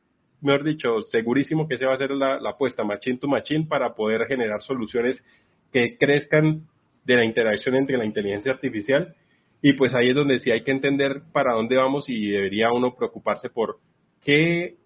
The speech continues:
skills necesito para poder trabajar con eso, porque si no el día de mañana es un requisito del sí o sí. Otro requisito, hablando de requisitos sí o sí, inglés.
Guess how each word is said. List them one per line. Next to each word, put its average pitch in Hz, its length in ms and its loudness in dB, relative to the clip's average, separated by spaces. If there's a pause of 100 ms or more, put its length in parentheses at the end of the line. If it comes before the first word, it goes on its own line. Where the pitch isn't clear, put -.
skills 165 500 0
necesito 143 480 2
para 131 280 0
poder 113 280 2
trabajar 120 360 -2
con 131 160 -2
eso, 131 200 -4 (280)
porque 110 240 -4
si 107 100 -2
no 107 80 2
el 110 60 -2
día 131 140 2
de 139 40 4
mañana 123 460 0
es 123 120 -4
un 123 120 -6
requisito 123 480 -6
del 110 160 -2
sí 117 160 -4
o 113 80 -2
sí. 120 180 -6 (600)
Otro 135 260 0
requisito, 135 340 -4
hablando 117 280 2
de 156 60 6
requisitos 131 520 -4
sí 156 100 0
o 147 100 2
sí, 180 220 -2 (440)
inglés. 117 380 0